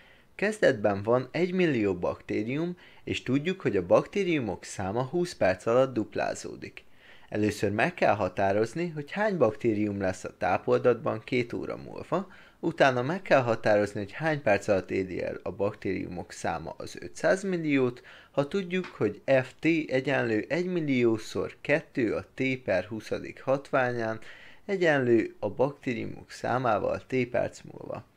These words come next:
Ezt az összefüggést magunk is felírhattuk volna abból, hogy kezdetben egymillió baktérium van, és húsz perc múlva duplázódik a számuk.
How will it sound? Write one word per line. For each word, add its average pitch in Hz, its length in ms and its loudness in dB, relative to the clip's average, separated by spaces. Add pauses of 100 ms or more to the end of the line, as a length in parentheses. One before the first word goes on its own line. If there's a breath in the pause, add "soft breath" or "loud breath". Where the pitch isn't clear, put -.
(500 loud breath)
Ezt 240 200 0
az 135 140 2
összefüggést 120 800 2
magunk 170 360 0
is 104 140 -4
felírhattuk 107 720 0
volna 82 340 -6
abból, 123 540 2 (200 loud breath)
hogy - 180 -8
kezdetben 143 640 2
egymillió 180 520 0
baktérium 123 680 2
van, 110 260 2
és 175 220 -6
húsz - 240 -2
perc - 280 -6
múlva 127 280 0
duplázódik 107 800 0
a - 80 -2
számuk. - 600 -10